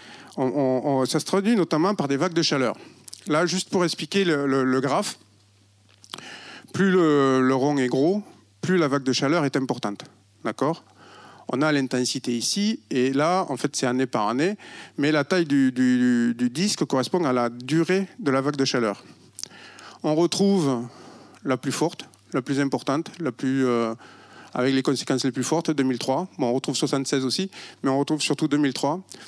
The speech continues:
Pour mémoire, en France, c'est quinze mille morts. D'accord ?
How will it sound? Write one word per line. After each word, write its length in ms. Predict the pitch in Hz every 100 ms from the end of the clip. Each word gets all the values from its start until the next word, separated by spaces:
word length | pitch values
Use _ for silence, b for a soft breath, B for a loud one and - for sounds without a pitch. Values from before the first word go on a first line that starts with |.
| -
Pour 120 | - 135
mémoire, 360 | 131 160 208
en 100 | 156
France, 400 | 135 180 208 - -
c'est 240 | - 160
quinze 300 | 160 190 175
mille 140 | 170 165
morts. 300 | 120 - b b b b _ _ _ _ -
D'accord ? 420 | 120 113 156 -